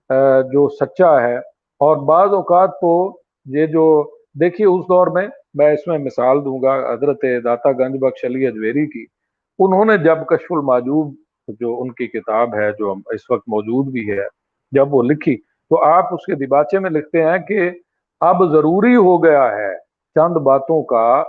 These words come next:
چند باتوں سے عوام الناس کو آگاہ کرنا اور سالکین راہ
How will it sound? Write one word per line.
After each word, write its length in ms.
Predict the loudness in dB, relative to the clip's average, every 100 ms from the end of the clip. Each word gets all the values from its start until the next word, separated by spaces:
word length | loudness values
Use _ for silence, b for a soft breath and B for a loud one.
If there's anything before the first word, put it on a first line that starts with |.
| -8
چند 340 | -2 0 0
باتوں 460 | 2 2 2 0 -2
سے 360 | -2 -4 -2
عوام 380 | -2 0 0 0
الناس 420 | -4 0 0 0
کو 160 | 0 2
آگاہ 300 | 4 4 2
کرنا 360 | 0 -6 -8 -20 _ _ _ _ -2
اور 440 | 2 4 4 4
سالکین 720 | 2 2 2 2 -2 -4 -2
راہ 340 | 2 2 2